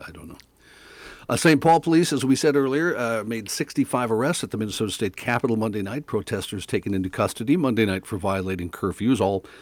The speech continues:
went down very peacefully. And as we told you, a protester van was towed, marked as a medic vehicle, but containing milk containers, helmets, and a baseball bat that was wrapped in barbed wire.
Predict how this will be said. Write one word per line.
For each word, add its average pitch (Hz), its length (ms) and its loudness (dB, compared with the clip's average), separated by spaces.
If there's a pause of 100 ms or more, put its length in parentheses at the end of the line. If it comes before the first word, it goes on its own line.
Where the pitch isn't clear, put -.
(160)
went 98 160 -6
down 98 240 -4
very 104 240 -2
peacefully. 123 680 0 (320)
And 90 100 -12
as 98 160 -10
we 131 120 -2
told 185 340 4
you, 151 220 8
a 107 80 0
protester 147 580 0
van 95 240 -4
was 95 160 -6
towed, 110 320 -2
marked 101 300 -4
as 120 100 0
a 147 80 4
medic 202 320 0
vehicle, 120 400 4
but 123 160 -6
containing 98 460 -2
milk 160 240 2
containers, 131 640 0 (400)
helmets, 170 500 2
and 101 220 -6
a 95 60 -6
baseball 127 600 0
bat 87 320 -4 (400)
that 90 100 -8
was 92 160 -14
wrapped 104 340 -6
in 117 300 -4
barbed 90 520 -8 (200)
wire. 92 540 -4